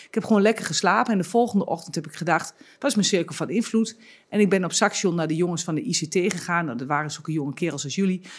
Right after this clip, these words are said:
Die vonden het een heel uitdagend probleem. Want ik had wel een of ander torentje waar van alles op geslagen was. Maar dat mocht niet voor Saxion.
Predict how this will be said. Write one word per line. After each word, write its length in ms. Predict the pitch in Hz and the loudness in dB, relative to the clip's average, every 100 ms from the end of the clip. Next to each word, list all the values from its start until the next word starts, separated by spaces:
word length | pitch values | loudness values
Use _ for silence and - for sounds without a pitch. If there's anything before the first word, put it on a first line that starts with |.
| - | -10
Die 100 | 160 | -2
vonden 220 | 190 147 | 0 2
het 100 | 165 | 4
een 60 | |
heel 260 | 359 311 180 | 6 4 2
uitdagend 520 | 170 165 135 107 165 | 2 2 2 0 -2
probleem. 400 | - 147 170 208 | -6 -2 2 4
Want 120 | 196 151 | 2 0
ik 80 | |
had 160 | 151 147 | -6 -2
wel 220 | 180 - | -2 0
een 160 | 170 160 | -2 -2
of 100 | 147 | -4
ander 180 | 139 - - | -8 -10 0
torentje 540 | 320 262 175 151 147 | 0 2 -2 -4 -4
waar 160 | 123 - | -4 -4
van 120 | 147 | -4
alles 200 | 151 147 | -4 -4
op 140 | - | -6
geslagen 520 | - - 175 131 139 | -6 -4 2 2 2
was. 160 | 127 135 | -2 -4
Maar 100 | 151 | -6
dat 100 | - | -2
mocht 220 | 135 - | -2 0
niet 100 | 175 | -2
voor 100 | 147 | -2
Saxion. 460 | - 180 - 190 | -2 -2 0 -2